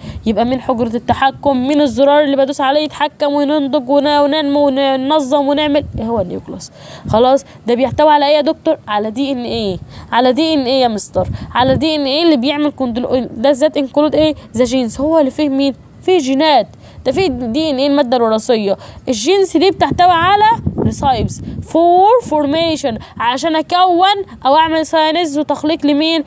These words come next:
لكل السيلولار بروتينز والبروتينات بتاعتي. بواسطة مين بقى؟ فوق قلناها.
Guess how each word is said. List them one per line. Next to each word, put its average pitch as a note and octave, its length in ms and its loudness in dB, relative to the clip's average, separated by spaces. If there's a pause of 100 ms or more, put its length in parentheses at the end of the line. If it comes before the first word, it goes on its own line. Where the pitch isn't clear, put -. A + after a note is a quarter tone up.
(200)
لكل C#4 260 2
السيلولار B3 440 -2
بروتينز G#3 580 0
والبروتينات G#3 460 0
بتاعتي. - 420 -14 (240)
بواسطة D#4 500 0
مين D4+ 140 0
بقى؟ D4+ 160 2
فوق D4+ 220 0
قلناها. G#3 460 -2